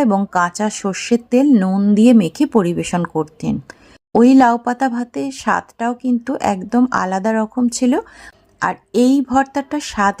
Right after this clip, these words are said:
একদম আলাদা রকম। দুটো দু রকমের রেসিপি আপনাদের সঙ্গে শেয়ার করলাম। আপনাদের যেটা ভালো লাগবে আপনারা সেটাই তৈরি করে খেতে পারবেন।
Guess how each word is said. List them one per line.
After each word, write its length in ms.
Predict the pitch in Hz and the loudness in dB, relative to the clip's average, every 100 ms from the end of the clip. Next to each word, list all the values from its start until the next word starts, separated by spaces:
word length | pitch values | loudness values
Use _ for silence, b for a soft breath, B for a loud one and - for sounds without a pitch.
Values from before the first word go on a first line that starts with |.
| 202 | -6
একদম 260 | 190 285 370 - | -4 -6 -4 -6
আলাদা 280 | 170 170 175 - | -4 -4 -4 -4
রকম। 280 | - - 165 - b b b | -4 -8 -10 -10 b b b
দুটো 300 | 196 262 262 277 | 0 2 2 4
দু 60 | 220 | 4
রকমের 460 | 202 208 - 233 247 208 | 4 0 0 2 2 2
রেসিপি 400 | 165 233 226 254 294 | 0 -2 0 0 2
আপনাদের 460 | 247 - 190 175 220 - | 0 -2 -4 0 -2 -2
সঙ্গে 220 | 202 202 269 | 0 2 2
শেয়ার 220 | - 170 165 | 0 0 -2
করলাম। 280 | 208 208 240 - - | -4 0 0 0 -6
আপনাদের 380 | - - 202 226 185 | -6 -8 -6 -6 -6
যেটা 260 | 196 220 269 - b b b | -8 -4 -4 -4 b b b
ভালো 260 | 185 190 196 214 | -4 0 2 2
লাগবে 280 | 208 196 339 330 | 2 0 -2 -2
আপনারা 260 | 190 190 185 | -2 -4 -4
সেটাই 300 | 185 180 294 339 | -4 0 0 2
তৈরি 200 | 185 175 175 | 0 -2 -4
করে 140 | 196 254 | -4 -4
খেতে 220 | 190 - | -6 -6
পারবেন। 400 | 165 151 - - | -4 -4 -4 -8